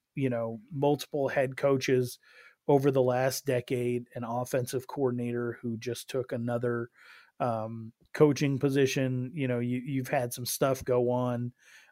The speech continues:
Uh, you know, when in Willie Taggart's short time there, they had all sorts of nonsense.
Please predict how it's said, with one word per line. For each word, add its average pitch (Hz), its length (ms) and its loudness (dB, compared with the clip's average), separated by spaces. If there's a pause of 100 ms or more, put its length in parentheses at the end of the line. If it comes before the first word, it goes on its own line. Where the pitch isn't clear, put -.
Uh, 127 220 0
you 139 140 2
know, 139 80 4
when 135 300 2
in 135 280 0
Willie 147 300 4
Taggart's 135 440 0
short 147 360 2
time 139 280 0
there, 135 220 0
they 131 140 4
had 127 160 2
all 127 180 2
sorts 135 460 2
of 123 120 2
nonsense. 123 840 -2